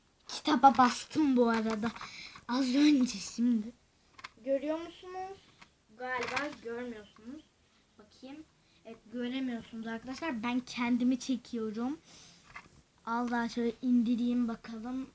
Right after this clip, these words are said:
Yastık gözüküyor bu sefer de. Bir dakika. Hemen nazikçe las-, yastık. Gel buraya.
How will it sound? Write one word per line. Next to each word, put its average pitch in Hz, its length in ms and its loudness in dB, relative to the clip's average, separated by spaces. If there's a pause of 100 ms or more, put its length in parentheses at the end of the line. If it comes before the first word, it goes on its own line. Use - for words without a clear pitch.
(300)
Yastık 240 560 -8
gözüküyor 240 580 0
bu 214 60 -8
sefer 202 640 -14
de. 202 80 -16 (380)
Bir 214 40 -14
dakika. - 320 -18 (380)
Hemen 240 340 -2 (160)
nazikçe 247 840 2
las-, 247 360 2 (460)
yastık. 269 1160 -2 (680)
Gel 254 460 0
buraya. 294 480 4